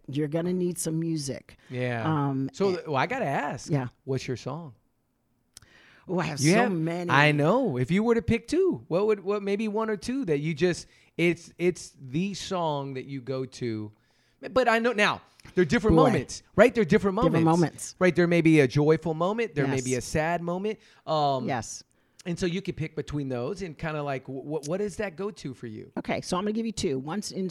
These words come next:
Speaker 1: one is an instrumental one, no
Speaker 2: Okay.
Speaker 1: lyrics whatsoever.
Speaker 2: Okay.
Speaker 1: Chariots of Fire theme song.
Speaker 2: Okay.
Speaker 1: It is my ringtone because in that movie, have you seen Chariots of Fire?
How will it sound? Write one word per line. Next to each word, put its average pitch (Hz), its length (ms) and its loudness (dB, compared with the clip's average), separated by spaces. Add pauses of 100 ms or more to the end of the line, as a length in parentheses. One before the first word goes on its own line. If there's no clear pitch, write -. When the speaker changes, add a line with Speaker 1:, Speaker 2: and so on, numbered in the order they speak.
(140)
Speaker 1:
one 175 240 0
is 208 140 0
an 156 120 -2
instrumental 165 540 -2
one, 143 280 -4 (120)
no 170 240 4
Speaker 2:
Okay. 170 120 4
Speaker 1:
lyrics 165 280 -2
whatsoever. 147 640 -4
Speaker 2:
Okay. 110 160 -12
Speaker 1:
Chariots 175 340 -2
of 185 80 -10
Fire 151 440 -2 (100)
theme 147 240 -2
song. 98 360 -6 (100)
Speaker 2:
Okay. 170 680 2
Speaker 1:
It 175 120 10
is 175 160 6
my 151 220 0
ringtone 165 960 0 (100)
because 175 680 0
in 190 160 -2
that 220 200 -2
movie, 185 220 8
have 151 80 4
you 165 40 2
seen 202 220 0
Chariots 190 260 0
of - 60 -6
Fire? 196 240 0